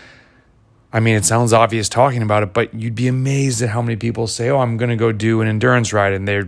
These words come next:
it's not endurance. Or, "Hey, I'm gonna go do these threshold intervals," and they're not riding at the correct intensities. And I'm not saying that I'm perfect, but I just wanna help other athletes, especially those who are self-coaching, to try to dial in their training.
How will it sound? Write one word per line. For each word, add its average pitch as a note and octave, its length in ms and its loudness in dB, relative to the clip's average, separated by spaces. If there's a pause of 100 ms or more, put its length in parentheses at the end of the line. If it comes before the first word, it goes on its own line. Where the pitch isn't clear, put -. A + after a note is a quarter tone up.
(140)
it's G#2 240 -4
not G2+ 240 0
endurance. G2+ 480 -4
Or, A2 100 -4
"Hey, B2+ 220 2
I'm A#2 80 2
gonna A2+ 160 -2
go A2+ 120 0
do A2+ 120 -2
these A2 200 -2
threshold A#2+ 440 0
intervals," G2 420 -6
and A2 180 -4
they're A2 140 0
not A#2+ 400 2
riding A2 640 0 (640)
at A#2+ 240 2 (140)
the A#2 80 -2
correct A#2+ 460 0
intensities. A2+ 760 -4 (400)
And - 80 -4
I'm B2+ 80 4
not D#3 200 4
saying C#3 260 0
that A#2+ 80 2
I'm B2+ 180 2
perfect, - 600 0
but A#2+ 80 0
I A#2 100 2
just B2 240 -2
wanna B2 240 2
help A#2+ 400 0 (1040)
other C3+ 260 4
athletes, B2+ 640 0
especially C3+ 480 0
those B2 280 0
who A#2 120 -4
are A#2 80 2
self-coaching, B2 1000 0
to - 180 -8
try B2+ 560 2
to B2 100 -4
dial A#2 520 2
in A2+ 140 0
their G#2 120 -4
training. G#2+ 560 -4